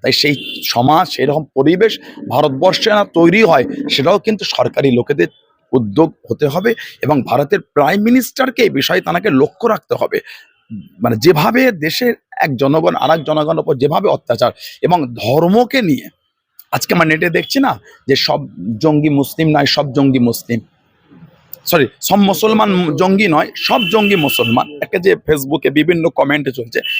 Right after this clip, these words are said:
এটা খুব জঘন্যতম একটা বার্তা একটা।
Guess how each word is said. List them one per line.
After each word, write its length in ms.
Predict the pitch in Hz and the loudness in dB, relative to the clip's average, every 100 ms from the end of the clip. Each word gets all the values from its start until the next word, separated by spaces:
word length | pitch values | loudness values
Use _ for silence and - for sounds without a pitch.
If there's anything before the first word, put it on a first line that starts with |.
| - | -6
এটা 120 | - 165 | -2 -2
খুব 300 | - 233 127 | 0 -2 2
জঘন্যতম 760 | 151 135 175 247 269 262 254 | 2 2 4 4 4 2 0
একটা 180 | 220 - | 0 -2
বার্তা 440 | 131 117 - - | -2 -2 -4 -10
একটা। 260 | - - | -10 -6